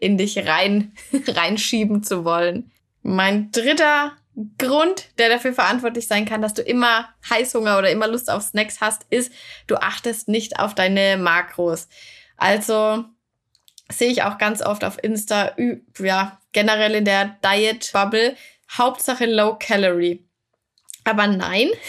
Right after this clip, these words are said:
<laughs> das low, niedrige Kalorien, ja klar, wir brauchen ein Defizit,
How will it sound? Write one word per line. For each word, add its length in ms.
<laughs> 280
das 220
low, 280
niedrige 640
Kalorien, 440
ja 180
klar, 300
wir 80
brauchen 260
ein 100
Defizit, 460